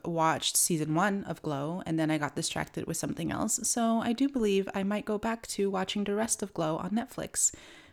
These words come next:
because who doesn't have time to watch more things on a screen? Um, Glow, if you don't know it, is about the, uh, female wrestlers in the eighties. And, uh, season one was really, really great.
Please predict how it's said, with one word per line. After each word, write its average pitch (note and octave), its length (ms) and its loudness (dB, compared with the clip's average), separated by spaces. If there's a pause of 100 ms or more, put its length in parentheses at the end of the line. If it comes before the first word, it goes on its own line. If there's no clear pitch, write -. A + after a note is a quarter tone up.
because F#3 580 2 (640)
who C#4 580 6
doesn't F#3 300 2
have F3 200 2
time E3 380 2
to - 160 0
watch E3 340 4
more B3 280 8
things F3+ 380 2
on D3+ 180 2
a - 80 2
screen? - 480 0 (640)
Um, F3+ 800 6 (560)
Glow, B3+ 260 12
if C#4 140 6
you B3 80 4
don't A3+ 160 8
know G#3 180 6
it, G3+ 220 6
is F#3+ 160 6
about E3+ 600 4
the, D#3+ 720 -2 (120)
uh, D#3+ 300 -4 (580)
female B3 480 6
wrestlers E3+ 440 6
in E3 260 2
the D#3+ 160 0 (100)
eighties. - 680 2 (440)
And, F3 640 6
uh, E3+ 200 6
season F#4+ 360 10
one D4+ 160 12
was A3+ 180 8
really, A#3+ 280 8
really G#3+ 180 6
great. F#3 480 0